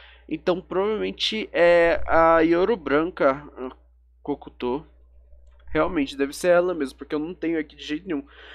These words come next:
Ah, ela, tipo, pelo que parece, elas foram bufadas um pouco. Eu tô aqui com o dano anti-, ok, eu dei hit kill no N P C.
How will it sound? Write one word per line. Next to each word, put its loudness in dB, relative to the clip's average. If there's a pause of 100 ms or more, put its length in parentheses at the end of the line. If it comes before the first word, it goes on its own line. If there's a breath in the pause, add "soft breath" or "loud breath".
(160 loud breath)
Ah, 6
ela, 2 (360)
tipo, 2 (120)
pelo 6
que 2
parece, 4
elas 2
foram 2
bufadas 0
um 2
pouco. -6
Eu 0
tô 2
aqui -2
com -2
o -2
dano -2
anti-, -4 (1120)
ok, -4
eu 0
dei -2
hit -8
kill -2
no -4
N -8
P -20
C. -8